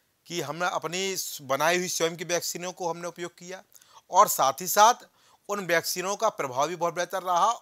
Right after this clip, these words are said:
और लोगों ने अपनी ज़िंदगी इस वैक्सीन के माध्यम से बचाई।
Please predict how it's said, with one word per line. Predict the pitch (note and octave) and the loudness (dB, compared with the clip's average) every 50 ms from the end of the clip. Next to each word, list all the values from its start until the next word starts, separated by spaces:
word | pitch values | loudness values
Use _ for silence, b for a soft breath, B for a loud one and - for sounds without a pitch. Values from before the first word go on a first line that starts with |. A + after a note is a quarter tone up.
| _ - - | _ -8 -4
और | F3+ F3 E3+ | -4 -4 -4
लोगों | D#3 D3+ D3+ C#3 D#3 F3 | -4 -6 -6 -6 -8 -8
ने | G3 G#3 | -8 -8
अपनी | G3 - - E3+ F#3 | -10 -10 -12 -14 -14
ज़िंदगी | D#3 C#3 C#3+ C3+ C3 C3 C#3 D#3 G#3 | -12 -12 -14 -14 -12 -14 -14 -14 -16
इस | G#3 E3 | -16 -12
वैक्सीन | C#3+ C#3+ C3 - - D#3+ | -12 -12 -12 -12 -14 -16
के | E3 F#3+ | -14 -10
माध्यम | F3 F3+ F#3 F#3+ G#3 | -10 -10 -10 -10 -14
से | G#3+ | -16
बचाई। | G#3 G#3+ - A#3 F#3+ A#2 | -16 -12 -10 -10 -12 -12